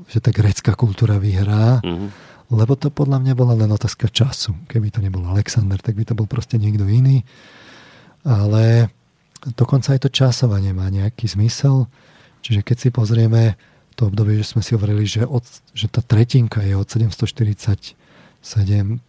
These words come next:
Speaker 1: po dvadsaťsedem pred Kristom, tak ten stret je niekde, e, vlastne tejto tretinky v tristoosemdesiatsedem pred Kristom, tak čo sa udieva? No, tak od deväťsto do šesťsto,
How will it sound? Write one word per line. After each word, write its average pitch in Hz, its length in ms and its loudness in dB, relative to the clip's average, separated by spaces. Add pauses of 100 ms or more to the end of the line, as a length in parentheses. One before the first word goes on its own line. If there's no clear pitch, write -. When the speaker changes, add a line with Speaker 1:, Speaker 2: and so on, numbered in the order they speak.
(320)
Speaker 1:
po - 100 -4
dvadsaťsedem 98 960 -2
pred 113 240 -4 (160)
Kristom, 113 640 0 (480)
tak 120 160 -4
ten 120 100 4
stret 117 640 0
je 131 260 0
niekde, 104 720 0 (800)
e, 120 120 0 (840)
vlastne 98 720 -2 (480)
tejto - 320 -2
tretinky 107 580 0
v - 80 -10
tristoosemdesiatsedem 104 1120 -2
pred 110 180 -2
Kristom, 131 460 -2
tak 123 160 -4
čo - 160 -2
sa - 100 -2
udieva? 101 380 0
No, 95 160 -4 (580)
tak - 300 -2 (400)
od 117 160 2
deväťsto 127 480 0
do 101 80 0
šesťsto, - 380 -2